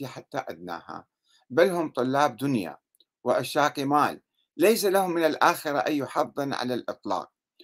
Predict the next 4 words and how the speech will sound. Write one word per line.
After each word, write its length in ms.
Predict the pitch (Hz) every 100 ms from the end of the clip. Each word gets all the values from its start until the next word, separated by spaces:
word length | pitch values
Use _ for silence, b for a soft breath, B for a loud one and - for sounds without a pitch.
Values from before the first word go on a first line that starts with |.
| b -
وقد 260 | - 135 127
عاثوا 480 | 151 180 170 143
فسادا 600 | 127 117 - 135 117 107 104
بعقائدهم 920 | 98 110 98 90 139 160 160 160